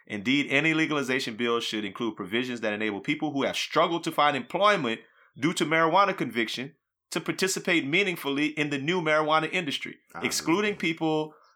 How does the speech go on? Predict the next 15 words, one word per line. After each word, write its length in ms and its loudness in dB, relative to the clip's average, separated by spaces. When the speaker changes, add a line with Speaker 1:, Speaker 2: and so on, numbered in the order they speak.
Speaker 1:
directly 460 2
impacted 380 0
by 120 4
mar-, 500 2
marijuana, 720 4
um, 220 2
criminalization 640 -2
from 140 -8
the 60 -8
industry 340 -2
further 500 2
entrenches 640 -4
the 180 -2
outsized 560 2
impact 500 0